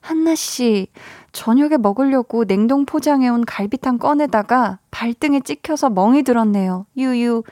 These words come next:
힝. 근데 갈비탕은 맛있었네요." 하셨습니다. 아이고, 이 냉동실에서 뭐 꺼내다가 발등 찍히는 거, 이거, 이거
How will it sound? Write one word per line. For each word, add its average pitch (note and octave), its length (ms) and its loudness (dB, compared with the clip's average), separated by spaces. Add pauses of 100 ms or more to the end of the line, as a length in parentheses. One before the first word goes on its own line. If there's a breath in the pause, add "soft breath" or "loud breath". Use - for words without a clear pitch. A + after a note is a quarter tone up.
(140 loud breath)
힝. C#4 360 -2 (400 loud breath)
근데 A#3 640 2
갈비탕은 A3+ 840 -2 (220 soft breath)
맛있었네요." G#3 1040 0 (280 soft breath)
하셨습니다. F3+ 960 -4
아이고, G#3+ 640 0 (840 loud breath)
이 A3 560 2
냉동실에서 C#4+ 880 4
뭐 F#3+ 140 0
꺼내다가 F#3+ 960 2
발등 A3+ 380 0
찍히는 A#3 480 0
거, F3+ 160 -2
이거, F#3+ 340 -2
이거 A#3+ 300 2